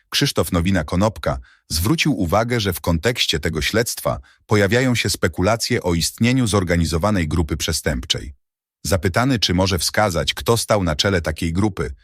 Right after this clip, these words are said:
sędzia Radzik odpowiedział ostrożnie: „Można już dzisiaj prowadzić takie rozważania, ale nie chciałbym tego robić”. Celem przesłuchań premiera Donalda Tuska i ministra Adama Bodnara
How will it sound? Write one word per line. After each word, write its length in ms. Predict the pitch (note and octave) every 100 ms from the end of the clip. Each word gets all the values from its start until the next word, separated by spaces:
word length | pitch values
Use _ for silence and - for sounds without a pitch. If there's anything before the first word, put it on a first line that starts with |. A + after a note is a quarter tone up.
| _ -
sędzia 400 | - C#3 C3+ B2
Radzik 320 | A2+ A2 G2
odpowiedział 480 | F#2 F#2+ F#2 F2+ D#2+
ostrożnie: 640 | C#2+ - D2 D2 A#1+ - - _ _ _
„Można 280 | A2 B2+ B2+
już 160 | A#2+ F2
dzisiaj 320 | A2+ - G2+
prowadzić 480 | F2+ F2 F#2+ F2+ -
takie 260 | E2+ D#2+
rozważania, 760 | D#2 D2 D2 D#2 E2 B1+ A#1+ A1+ - _ -
ale 180 | G2 C3
nie 140 | D#3
chciałbym 400 | - F#2 E2 D#2
tego 240 | D#2+ D#2
robić”. 480 | D2+ C2+ A1 - - _ _ _ _
Celem 300 | - A2 G#2
przesłuchań 540 | F2+ E2+ - G#2 G2 E2
premiera 400 | F2+ F#2 G2+ F2
Donalda 460 | E2+ F2+ F2 E2+
Tuska 520 | - B2 - - B1 - _ -
i 80 | G2
ministra 500 | G2 B2+ B2+ G2+ F2
Adama 320 | E2+ F2+ E2
Bodnara 560 | D#2+ D#2 F2+ F2+ D#2